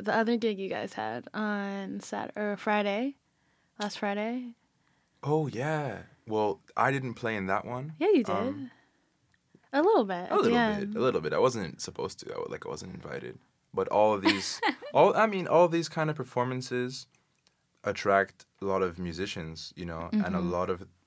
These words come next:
Speaker 2: these smaller shows are people who you know, right?
Speaker 1: Right.
Speaker 2: So the mic opens up at some point, planned or unplanned, right? And at this particular gig, it wasn't planned, but that's what happened.
Speaker 1: Mm.
Speaker 2: So the gig was eight P M to midnight,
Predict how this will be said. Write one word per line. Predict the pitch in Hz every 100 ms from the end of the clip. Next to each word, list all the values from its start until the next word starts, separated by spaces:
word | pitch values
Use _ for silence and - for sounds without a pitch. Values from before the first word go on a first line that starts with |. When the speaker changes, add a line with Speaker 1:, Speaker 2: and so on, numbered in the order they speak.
| _ -
Speaker 2:
these | 98 92
smaller | - 98 95 95
shows | 127 123 110 110 - -
are | 95
people | - 101 98
who | 95
you | 85 87
know, | 117 82 -
right? | 92 92 - _ _
Speaker 1:
Right. | 202 185 -
Speaker 2:
So | 98 90 87 - _ _ -
the | 104
mic | 107 110 101 - - _
opens | - 107 92 92
up | 98 -
at | -
some | - 80
point, | 80 80 69 - _
planned | - 104 101 101
or | 90
unplanned, | 98 95 87 76 71 -
right? | - 85 82 -
And | 95
at | 90
this | 101
particular | - - 101 92 80
gig, | 90 85 78 78 _ _ -
it | 90
wasn't | 92 87 80
planned, | 85 87 80
but | 78
that's | 73 -
what | -
happened. | - - - _ 196
Speaker 1:
Mm. | 190 180
Speaker 2:
So | - 87 80 - _ _ -
the | 90
gig | 101 98
was | 98 87 -
eight | 98 98
P | - 92
M | 90 92
to | - 82 78 -
midnight, | 90 95 95 107